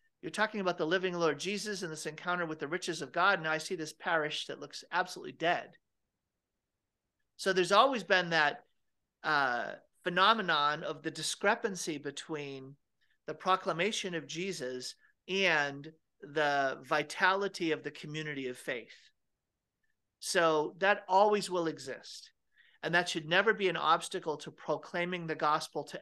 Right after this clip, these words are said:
any specific individual. Remember, it's about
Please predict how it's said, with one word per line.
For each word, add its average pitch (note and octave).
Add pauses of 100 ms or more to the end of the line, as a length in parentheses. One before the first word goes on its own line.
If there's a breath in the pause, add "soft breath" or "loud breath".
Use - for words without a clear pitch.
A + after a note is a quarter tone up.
any E3+
specific D#3+
individual. C3+ (340 soft breath)
Remember, E3
it's E3
about D3+